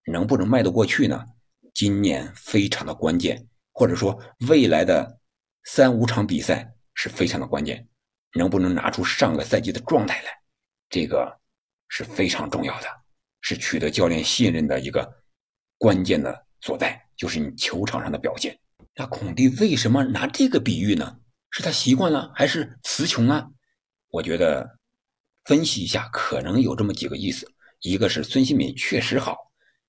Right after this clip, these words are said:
确实有打主力的实力，只不过是现在状态不好，大家不要着急，给吃一个定心丸。可能孔蒂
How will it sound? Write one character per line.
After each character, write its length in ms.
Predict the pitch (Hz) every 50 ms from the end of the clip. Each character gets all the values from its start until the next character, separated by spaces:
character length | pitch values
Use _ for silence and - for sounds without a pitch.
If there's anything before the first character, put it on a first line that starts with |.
| _ _
确 240 | - - - 180 123
实 280 | 117 117 117 117 135
有 120 | 131 113 113
打 240 | 117 - - -
主 340 | - - - - - 90 90
力 100 | 117 139
的 80 | - -
实 200 | - - 87 87
力， 300 | - 131 - - - - _
只 160 | - 92 85 -
不 120 | - 117
过 120 | 117 147
是 260 | 120 - - 80 - - - _ _ _ _ _ _
现 220 | - - 170 135
在 100 | 143 135
状 200 | 127 - 170 143
态 100 | 117 123
不 100 | 117 -
好， 240 | 127 117 98 - -
大 140 | - 131 135
家 100 | 127 135
不 100 | 120 120
要 100 | 131 139
着 200 | 117 139 143 151
急， 320 | 135 - 98 110 117 113 117 - - _ _ _ _
给 120 | - 92
吃 200 | 85 - - 143
一 60 | 135 131
个 80 | 135
定 140 | 131 139 120
心 140 | 107 139 120
丸。 260 | 82 71 110 117 - - _ _ _ _ _ _ _ _ _ _ _ _
可 260 | - - - 101 87
能 160 | 92 123 147
孔 260 | 117 - - 87 87
蒂 200 | 90 117 107 98